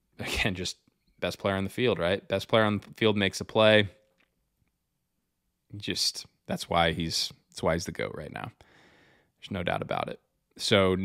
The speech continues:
let's go back to kind of the schematic stuff here. Again, Mahomes is just gonna make plays, and you gotta live with it. So now they're gonna go kind of an inside, an insert run play, insert iso, pretty much man blocking across the board, more or less,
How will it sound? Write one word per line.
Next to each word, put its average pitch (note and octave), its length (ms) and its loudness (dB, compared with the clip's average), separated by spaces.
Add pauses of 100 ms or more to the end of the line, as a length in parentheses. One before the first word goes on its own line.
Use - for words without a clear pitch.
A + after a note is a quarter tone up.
(140)
let's B2 240 6
go B2 160 10
back A2+ 340 6
to A2 340 4
kind A2 160 2
of G#2 60 2
the G2 60 0
schematic G#2+ 560 6
stuff G#2 320 2
here. F#2+ 420 4 (160)
Again, F#2 300 2
Mahomes F#2+ 420 2
is F2 100 -6
just F2+ 220 -6
gonna E2 140 -6
make F2 240 -4
plays, G2 540 4
and E2+ 220 -4
you D#2+ 60 -4
gotta E2+ 160 0
live F#2 180 0
with A2+ 140 6
it. A#2+ 160 6 (540)
So - 160 4
now A2 260 10
they're A#2 160 10
gonna G#2+ 160 4
go G2+ 300 8
kind A#2+ 180 2
of A#2 80 4
an A#2 60 6
inside, B2+ 480 8 (100)
an A#2 160 0
insert C3 600 6
run G#2 280 4
play, G2 440 8
insert A2 460 4
iso, F#2 720 6 (480)
pretty B2 140 8
much A2+ 180 6
man G2 280 6
blocking F#2 400 6
across F2+ 340 2
the F2+ 80 -4
board, F2 440 2
more E2+ 220 2
or E2 60 2
less, E2+ 580 0